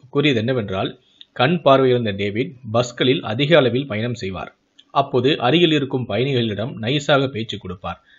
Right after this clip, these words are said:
கண் பார்வையற்றவர் என்பதால் பயணிகளும் அவருக்கு உதவி செய்வார்கள்.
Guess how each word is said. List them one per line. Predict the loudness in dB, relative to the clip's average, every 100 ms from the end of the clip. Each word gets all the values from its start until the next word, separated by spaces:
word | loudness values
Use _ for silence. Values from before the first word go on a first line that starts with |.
| _ _
கண் | -2 0 2
பார்வையற்றவர் | 6 6 6 2 2 0 2
என்பதால் | 0 -2 -2 -4 -2
பயணிகளும் | 0 2 2 2 0 -2
அவருக்கு | -2 -2 -2
உதவி | -2 0 -2
செய்வார்கள். | -2 -6 -6 -10